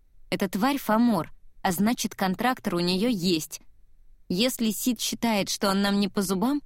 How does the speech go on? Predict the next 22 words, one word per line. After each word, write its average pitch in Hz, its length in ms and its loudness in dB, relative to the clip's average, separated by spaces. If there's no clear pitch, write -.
я 220 280 2
намерена 220 640 2
доказать 190 480 0
обратное. 180 580 -2
Опросить 247 500 0
ещё 262 320 2
пару 208 260 0
свидетелей 185 640 0
в 165 40 2
Ахорке 196 460 -2
недолго. 170 560 0
Долгий 208 440 2
взгляд 175 400 0
брата 190 360 0
я 185 300 2
выдержала 180 560 0
стойко. - 500 -4
Потому 202 360 0
что 202 180 -4
принять 208 420 0
собственную 190 680 -2
беспомощность, - 840 -4